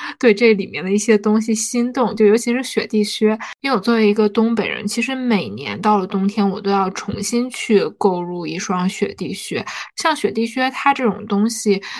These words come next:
其实就是你踩个那么一个季度，它差不多那个毛毛就已经，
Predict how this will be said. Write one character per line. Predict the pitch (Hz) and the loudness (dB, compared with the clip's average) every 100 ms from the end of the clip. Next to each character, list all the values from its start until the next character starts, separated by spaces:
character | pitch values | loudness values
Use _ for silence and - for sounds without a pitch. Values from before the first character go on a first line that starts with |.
| - | -14
其 | - - 220 | -4 2 2
实 | 220 214 202 196 | 2 0 2 0
就 | 196 214 | 0 0
是 | 208 | 2
你 | 196 214 | 2 2
踩 | - - 202 - | -2 -2 -4 -4
个 | - 185 170 156 | -6 -6 -4 -4
那 | 180 | -2
么 | 190 180 143 151 | -2 -2 -4 -4
一 | 190 | 2
个 | 202 | 2
季 | 196 233 196 175 | 2 -2 -2 -2
度， | 185 117 - | -4 -6 -8
它 | - 202 | -4 -2
差 | - 214 | 2 0
不 | 202 | 2
多 | 196 | 2
那 | 202 208 | 2 2
个 | 185 | -2
毛 | 160 - | -4 -6
毛 | 175 175 | -4 -4
就 | 185 196 | 0 0
已 | 156 | 0
经， | - - 175 | -12 -8 -6